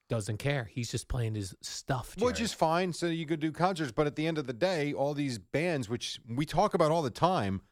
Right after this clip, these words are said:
Speaker 2: still sell places out.
Speaker 1: Yeah.
Speaker 2: It is nuts.
Speaker 1: So, by the way, they're playing the Stone Pony Summer Stage.
Speaker 2: Are they really?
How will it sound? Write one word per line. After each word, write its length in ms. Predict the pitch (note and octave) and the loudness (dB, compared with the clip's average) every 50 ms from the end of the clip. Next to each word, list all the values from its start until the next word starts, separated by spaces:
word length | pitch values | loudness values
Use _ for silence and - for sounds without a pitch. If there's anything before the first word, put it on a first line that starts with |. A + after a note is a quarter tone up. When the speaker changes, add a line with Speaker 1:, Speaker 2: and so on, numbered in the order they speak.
| _ _ _ _ _ | _ _ _ _ _
Speaker 2:
still 280 | - - - - A3+ F#3 | -6 -4 0 0 0 2
sell 200 | - - G#3 G3 | 4 4 2 4
places 360 | - F#3+ G3 F#3 - D#3 C#3+ | 4 4 4 4 2 2 2
out. 260 | F3 G3 G#3 F#3 - - - | 2 4 2 0 -2 -6 -4
Speaker 1:
Yeah. 320 | C#3+ B2+ A#2+ A2+ G2+ F2 E2 - - _ _ _ _ _ - | -2 0 0 0 -2 -4 -6 -10 -14 _ _ _ _ _ -6
Speaker 2:
It 160 | D3+ E3+ F3 | -4 -2 0
is 160 | A3+ A3 C#3+ | 0 0 0
nuts. 360 | C#3 C#3+ F3 F#3+ B2 E2+ - - - - - | 2 2 2 2 2 -2 -6 -8 -8 -4 2
Speaker 1:
So, 180 | - F3+ F3 D#3+ | 4 4 6 6
by 160 | C#3+ E3 F3 | 6 4 4
the 100 | F3+ D3+ | 4 2
way, 360 | D#3+ F#3 G3+ D3 A#2 G#2+ G#2+ _ _ _ _ _ _ _ _ _ _ _ _ _ - | 2 2 0 -2 -4 -6 -8 _ _ _ _ _ _ _ _ _ _ _ _ _ -4
they're 260 | D#3 B2+ C#3+ E3 E3 | 0 2 4 4 2
playing 400 | - - - D#3 E3 E3 E3 D3+ | 2 2 2 4 4 4 4 4
the 80 | C#3 B2+ | 2 2
Stone 400 | - - - - D#3 D3 D3 C#3 | 0 0 2 4 4 4 4 2
Pony 300 | - D3 C#3+ C#3+ C#3 - | 4 4 4 4 2 0
Summer 300 | - - C#3+ D3+ F3+ D#3+ | 0 0 0 2 0 0
Stage. 340 | - - - F#2 D#2+ D2 - | -2 -4 -8 -8 -8 -4 0
Speaker 2:
Are 160 | - G3+ A#3 | 0 2 2
they 140 | B3 B3+ B3+ | 2 0 0
really? 440 | A#3+ B3+ C4+ C#4 B3 E3 G#2 E2 | 2 2 2 2 2 0 0 -2